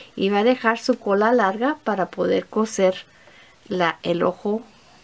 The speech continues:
en su guantecito. Así que yo voy a hacer este ojito y uno más para tener un total de tres y usted va a hacer los números de ojos que necesita para sus guantes.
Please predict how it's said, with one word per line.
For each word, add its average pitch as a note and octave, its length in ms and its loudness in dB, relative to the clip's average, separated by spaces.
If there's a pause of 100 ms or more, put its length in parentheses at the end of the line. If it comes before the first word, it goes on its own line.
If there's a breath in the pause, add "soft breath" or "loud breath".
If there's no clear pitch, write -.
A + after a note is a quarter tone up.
(520 loud breath)
en E3+ 360 -4 (680 loud breath)
su E3+ 200 -6
guantecito. - 540 -8
Así - 280 -6
que B3 200 4
yo A3 140 4
voy B3 180 4
a B3+ 60 4
hacer B3+ 420 0 (1120 loud breath)
este B3+ 540 2
ojito A3 500 0
y G3 140 2
uno G#3 200 4
más B3+ 280 2
para - 180 -4
tener F3+ 280 -4
un A3 100 0
total B3 340 0
de D4 120 -2
tres G#3 560 -2
y F3 80 -8
usted F#3+ 260 -2
va F#3+ 60 0
a - 20 0
hacer A3 200 -4
los G#3+ 220 -2
números G3 440 -2
de F#3 140 0
ojos F#3 280 -4
que - 140 -6
necesita E3+ 580 -8
para - 240 -10
sus - 220 -14
guantes. - 480 -12